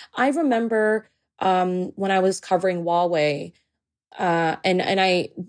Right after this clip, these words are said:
I actually went to their headquarters in China and, um, on a press trip. And one of the, the questions that a reporter asked was,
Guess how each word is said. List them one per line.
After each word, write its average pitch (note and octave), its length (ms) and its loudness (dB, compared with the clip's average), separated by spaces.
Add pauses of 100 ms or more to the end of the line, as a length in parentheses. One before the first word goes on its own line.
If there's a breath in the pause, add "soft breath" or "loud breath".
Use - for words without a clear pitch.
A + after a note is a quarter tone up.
(120)
I F#3 120 2
actually G#3 300 0
went G3+ 220 0
to G3+ 180 -2
their F3 160 2
headquarters D#3+ 520 0
in D#3+ 100 -2
China E3 460 0
and, D#3 420 -2
um, D#3+ 360 -4
on E3 120 2
a D#3 40 -2
press F3 260 0
trip. D3+ 340 0
And F3 320 0 (800 loud breath)
one A3+ 320 0
of C#4+ 100 -2
the, C4 160 -2 (140)
the G#3 200 0
questions G#3 580 0
that E3+ 260 0
a F3+ 80 2
reporter F3+ 480 0
asked E3+ 400 -4
was, E3 480 2